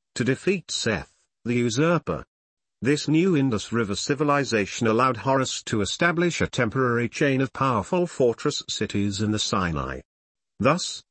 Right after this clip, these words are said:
Horus was able to attack Seth's forces and later kill Seth in a mighty battle. And when forces attacked Rama at Rishi Valley,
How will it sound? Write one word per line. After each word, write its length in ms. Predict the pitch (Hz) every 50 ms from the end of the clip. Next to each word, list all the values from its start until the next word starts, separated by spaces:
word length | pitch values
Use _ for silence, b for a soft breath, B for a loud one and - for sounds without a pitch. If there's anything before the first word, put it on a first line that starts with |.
| _ _
Horus 420 | - 156 160 165 165 - - -
was 160 | 127 123 110
able 320 | 131 131 127 104 113 110 107
to 180 | - - 123 117
attack 360 | - - - 120 104 - -
Seth's 420 | - - 139 127 120 - - -
forces 600 | - - - 190 175 170 156 - - 139 123 110
and 120 | 120 117 104
later 280 | 107 101 98 - -
kill 420 | - - - 156 123 104 98 101 107
Seth 300 | - - - 170 160 -
in 100 | 156 151
a 60 | 139
mighty 300 | 139 143 139 127 135 120
battle. 440 | 104 - 113 104 - 80 76 71 - _ _ _ _ _ _ -
And 200 | - 147 151 151
when 200 | 147 175 185 196
forces 480 | 175 - 139 120 110 - - 139 120 107
attacked 420 | 123 - - 151 139 - - -
Rama 400 | - 107 113 120 113 110 110 110
at 180 | 123 127 - -
Rishi 360 | 110 113 101 - - 95 92
Valley, 480 | 85 104 113 117 107 85 76 71 71